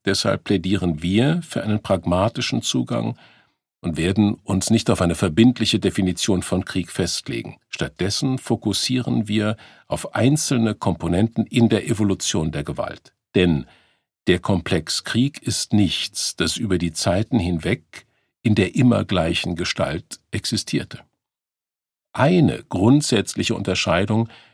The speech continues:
ist jedoch unerlässlich. Krieg ist nicht gleich Krieg. Richard Wrangham betont zu Recht, dass zwei grundsätzliche Formen der Aggression existieren, die reaktive und die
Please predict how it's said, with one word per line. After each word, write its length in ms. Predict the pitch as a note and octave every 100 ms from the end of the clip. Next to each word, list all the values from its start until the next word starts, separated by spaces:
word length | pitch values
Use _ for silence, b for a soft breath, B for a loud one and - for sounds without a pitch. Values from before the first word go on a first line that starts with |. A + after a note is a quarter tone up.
| B -
ist 280 | G#2+ -
jedoch 220 | A#2+ G#2 -
unerlässlich. 880 | B2 G#2+ G#2 D#2+ - - - - - _ _ _ _ -
Krieg 480 | E2+ C#2+ G#2 - _ _ _ _ _
ist 280 | A2+ - -
nicht 280 | D2+ -
gleich 420 | - D#2+ D2+ G#2+ -
Krieg. 380 | - A#1 - _ _ _ _ _ _ _ _ -
Richard 380 | B2+ - C3+
Wrangham 600 | G2 F2+ B2 F2+ D2 - - _ _ _ _
betont 520 | - D#2+ G#2+ A2 - -
zu 120 | B2+
Recht, 440 | F2+ D2 - - b b b b
dass 240 | C3 - -
zwei 420 | - C3+ B2+ G#2
grundsätzliche 880 | A2+ G#2+ A2 - A#2+ - A2 - G#2
Formen 460 | - E2+ E2 G2+
der 160 | G2+ -
Aggression 600 | G2+ G2+ E2+ - G#2 A2
existieren, 840 | - - G#2 - F#2 F#2 A2 B2 A#2+
die 320 | G2 F2+ F2+ -
reaktive 1000 | F#2 F#2 F#2+ G#2+ G#2+ - - A#2 A2 A2
und 400 | - F#2+ F#2+ -
die 280 | E2+ E2+ E2+